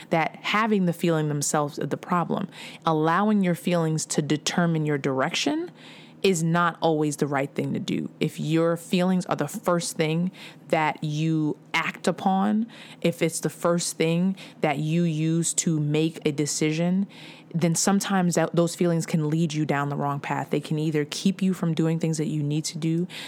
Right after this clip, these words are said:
They can either have you doing things that you should not be doing because they are driving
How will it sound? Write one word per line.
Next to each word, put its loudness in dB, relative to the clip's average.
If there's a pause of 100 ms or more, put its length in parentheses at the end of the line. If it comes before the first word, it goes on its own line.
They 2
can -2
either 0 (280)
have 0
you 0
doing 2
things -2 (220)
that 0
you 2
should 2
not 2
be 2
doing 0 (240)
because 0
they 2
are 2
driving 0